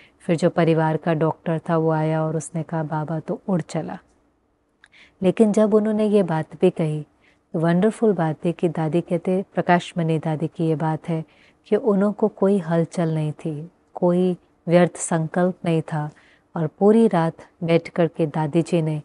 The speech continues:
फिर सबको फ़ोन करके बताया कि प्रजापिता ब्रह्मा हमारा बाबा अव्यक्त हो गया है।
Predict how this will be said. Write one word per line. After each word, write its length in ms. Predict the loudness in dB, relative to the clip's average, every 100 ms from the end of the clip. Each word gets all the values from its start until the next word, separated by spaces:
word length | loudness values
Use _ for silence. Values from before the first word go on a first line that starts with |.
| _ _ _ _
फिर 160 | -4
सबको 680 | -2 2 2 2 -2 0 0
फ़ोन 400 | 0 -2 0 0
करके 360 | -2 -4 -2 -2
बताया 560 | -2 -4 -4 -2 -2 -6 _ _ _
कि 80 | -8
प्रजापिता 720 | -2 -2 0 -2 -4 -4 -4
ब्रह्मा 420 | -2 -4 -2 -2
हमारा 420 | -2 -2 -2 -2
बाबा 380 | -4 -6 -6 -6 -6
अव्यक्त 520 | -2 0 0 -2 -4 -6
हो 140 | -4
गया 140 | -4 -6
है। 280 | -6 -12